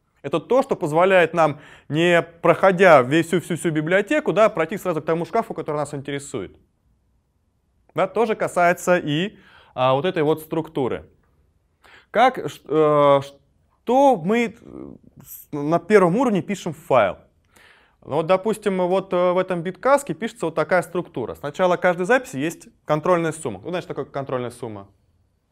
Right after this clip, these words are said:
Ну, все знают, да? Это некое посчитанное значение на основе записанных данных, которое нам позволит проверить целостность. То есть мы с вами читаем блок,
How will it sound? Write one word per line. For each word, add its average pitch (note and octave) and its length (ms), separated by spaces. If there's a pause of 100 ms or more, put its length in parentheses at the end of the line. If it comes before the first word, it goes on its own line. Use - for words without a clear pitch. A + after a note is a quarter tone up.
(240)
Ну, D3+ 80
все C#3+ 220
знают, G2 260
да? F#3+ 240 (240)
Это E3+ 220
некое F3+ 480 (300)
посчитанное D#3 580
значение F#3 500
на G3+ 100
основе F#3 220
записанных D#3+ 480
данных, D3+ 280
которое G3+ 340
нам D#3 140
позволит D3+ 460
проверить C3+ 380
целостность. G#2 520 (640)
То B2+ 80
есть - 140
мы B2 80
с - 60
вами G#2 180
читаем A2 340
блок, C#4+ 300